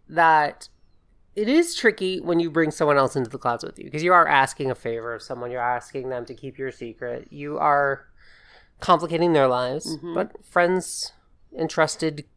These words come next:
Speaker 1: companions or, or family members or, uh, Zeppelin repair people.
Speaker 2: Mm-hmm.
Speaker 1: These exist,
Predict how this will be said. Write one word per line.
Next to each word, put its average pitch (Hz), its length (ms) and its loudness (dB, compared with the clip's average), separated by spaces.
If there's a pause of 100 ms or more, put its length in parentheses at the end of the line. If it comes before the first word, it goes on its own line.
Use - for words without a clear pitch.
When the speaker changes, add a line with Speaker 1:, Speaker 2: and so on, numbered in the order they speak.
Speaker 1:
companions 131 720 0
or, 135 200 -4
or - 100 -6
family 131 400 -4
members 127 580 -6 (100)
or, 143 520 -6
uh, - 320 -12
Zeppelin 131 520 -8
repair 131 360 -2
people. 135 340 -8
Speaker 2:
Mm-hmm. 277 340 0 (260)
Speaker 1:
These 190 440 0
exist, 147 920 -2